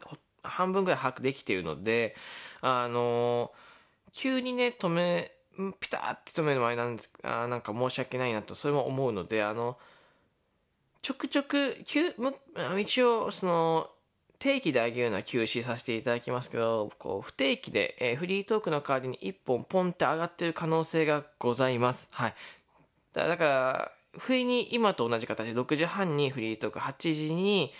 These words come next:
えー、ヒーローみたいな形が不意に上がってると思います。はい。えー、なので、スペシャル版が挟まると思ってください。えー、そちらの、だから、あの、スペシャル版はいつ上がるかはちょっと決めてないですけど、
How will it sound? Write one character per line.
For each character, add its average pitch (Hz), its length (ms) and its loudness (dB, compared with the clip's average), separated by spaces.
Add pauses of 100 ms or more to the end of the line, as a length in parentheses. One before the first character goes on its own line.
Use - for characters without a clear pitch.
(220)
え 107 160 -2
ー、 - 20 -6
ヒ 107 260 2
ー 92 40 2
ロ 90 240 0
ー 98 40 -8
み 175 100 0
た 220 120 2
い 214 80 2
な 208 80 2
形 156 400 -8
が 151 300 0 (160)
不 247 160 -2
意 247 40 0
に 233 80 2
上 220 80 2
が 202 80 0
っ 214 120 -6
て 214 100 0
る 196 80 0
と - 260 0
思 117 200 0
い 117 80 -2
ま 120 140 0
す。 147 160 -12 (140)
は 156 140 0
い。 139 60 -4 (260)
え 165 480 2
ー、 - 20 0
な 202 80 0
の 214 100 0
で、 139 120 2
ス - 160 -2
ペ 339 100 -4
シ 392 120 0
ャ - 20 2
ル 370 140 2
版 359 220 0
が 277 280 0
挟 254 320 -4
ま 247 120 2
る 160 120 0
と 98 360 -2
思 117 160 -6
っ 120 60 -12
て - 140 -16
く 98 100 -14
だ 95 160 -10
さ 127 400 -2
い。 95 120 -6 (500)
え 110 460 -2
ー、 - 20 -6
そ 165 140 -6
ち 180 120 -4
ら 196 80 4
の、 196 160 0 (180)
だ 170 100 0
か 160 60 2
ら、 131 360 0 (200)
あ - 80 -6
の、 113 180 -8
ス - 200 -6
ペ 320 80 -2
シ 320 120 2
ャ - 20 0
ル 330 60 -2
版 294 180 4
は 277 100 2
い 202 120 -2
つ - 220 -4
上 - 160 0
が 104 100 0
る 107 80 -2
か - 120 -8
は 95 120 0
ち - 60 -8
ょ - 20 -14
っ - 20 -16
と - 60 -14
決 - 140 -12
め 123 80 -6
て 123 80 -8
な 131 100 0
い 123 40 0
で 90 80 -2
す - 80 -6
け 101 100 -14
ど、 107 360 0